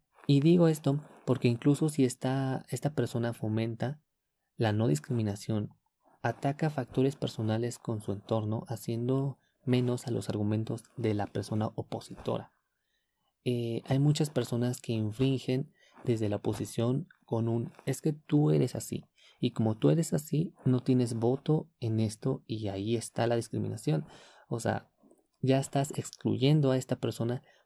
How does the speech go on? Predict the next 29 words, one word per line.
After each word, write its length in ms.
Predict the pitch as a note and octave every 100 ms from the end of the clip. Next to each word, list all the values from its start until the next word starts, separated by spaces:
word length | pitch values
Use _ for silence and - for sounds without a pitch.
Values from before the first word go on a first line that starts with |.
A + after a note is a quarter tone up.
| -
porque 380 | A#2+ B2 - A2
no 460 | A2+ A2 B2 C#3 - -
es 240 | B2+ - _ -
de 260 | A#2+ A2+ -
un 180 | C3+
tipo 400 | C3 - C3 - A#2
de 100 | A2+
persona. 320 | - - A#2
O 40 |
sea, 160 | - - - - - - -
no 100 | B2+
está 160 | C3+ D3+
de 60 | C#3+
acuerdo 260 | C3+ C3
con 120 | B2
tu 80 | G#2
idea, 300 | G2+ G#2 B2+ - - - _ -
está 300 | A2 - G2
bien, 340 | G2+ B2+ - _ _ _ _ _ _ _
pero 180 | B2+ A#2
ya, 160 | A#2 B2+
tú 160 | -
ya 80 | D3
la 100 | D3+
estás 460 | D3 - C3 C3 - _ -
clasificando 960 | A#2 G#2 A2+ A2+ A2 C3 B2+ A2+ B2+ - _ -
y 1040 | B2 A#2+ A2+ A2 A2 A2 G#2 G#2+ A2 C#3+ D3
quieres 300 | - B2 C3
justificarte, 880 | - - G2 - - E3 F3+ F#2+